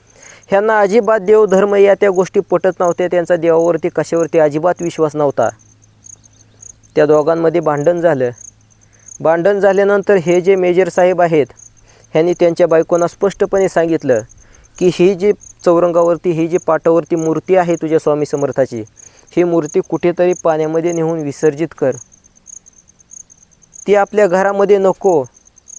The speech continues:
असं त्यांनी स्पष्टपणे सांगितलं. शेवटी भांडण नको म्हणून त्या ज्या त्यांच्या पत्नी आहेत,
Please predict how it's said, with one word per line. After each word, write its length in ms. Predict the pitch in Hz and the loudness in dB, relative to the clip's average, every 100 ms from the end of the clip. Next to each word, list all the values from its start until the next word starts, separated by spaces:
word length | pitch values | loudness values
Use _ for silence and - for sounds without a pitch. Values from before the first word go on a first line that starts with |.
| _ _ _ _ _ _ - | _ _ _ _ _ _ -4
असं 240 | 156 - 175 | -2 -2 -2
त्यांनी 220 | 170 165 | -2 -2
स्पष्टपणे 640 | 165 - 170 - 160 156 151 | -4 -4 -4 -2 -2 -2 -4
सांगितलं. 560 | - 139 135 139 123 120 - _ _ _ _ _ - _ _ _ _ _ - - _ _ _ - | -4 -4 -6 -8 -8 -10 -16 _ _ _ _ _ -20 _ _ _ _ _ -20 -20 _ _ _ -2
शेवटी 260 | 156 165 | -2 0
भांडण 420 | 165 151 143 160 165 | 0 0 0 -2 -2
नको 280 | 160 165 | -2 -2
म्हणून 260 | 160 156 156 | -2 -2 -4
त्या 240 | - 151 | -2 -2
ज्या 140 | 147 156 | 0 -2
त्यांच्या 260 | 156 147 151 | -2 -2 -4
पत्नी 280 | 143 - 147 | -4 -6 -4
आहेत, 240 | 143 135 | -4 -4